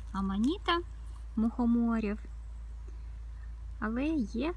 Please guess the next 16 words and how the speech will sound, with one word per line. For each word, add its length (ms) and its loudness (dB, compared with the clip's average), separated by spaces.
їстівним 720 4
грибочком. 760 2
Бачите, 380 0
вже 240 -2
підсохло 640 0
це 240 -4
яєчко. 640 0
І 160 6
на 140 8
відміну 460 6
від 260 4
мухоморів, 880 4
в 120 2
нього 360 6
нема 300 6
спіднички. 960 4